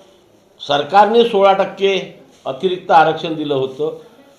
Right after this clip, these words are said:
को-, हायकोर्टाने ते बारा आणि तेरा टक्के केलं, तेव्हा एकाही ओबीसी व्यक्तीने त्याला विरोध केलेला नाही. आणि आधी समजा क्युरेटिव्ह पिटिशन मान्य झाली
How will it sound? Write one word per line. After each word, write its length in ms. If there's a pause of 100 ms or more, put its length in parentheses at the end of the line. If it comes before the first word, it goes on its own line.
(120)
को-, 480
हायकोर्टाने 600
ते 160
बारा 280
आणि 200
तेरा 280
टक्के 280
केलं, 400 (480)
तेव्हा 320 (240)
एकाही 720
ओबीसी 640
व्यक्तीने 480
त्याला 400
विरोध 460
केलेला 440
नाही. 300 (840)
आणि 160
आधी 300
समजा 300
क्युरेटिव्ह 420
पिटिशन 360
मान्य 300
झाली 300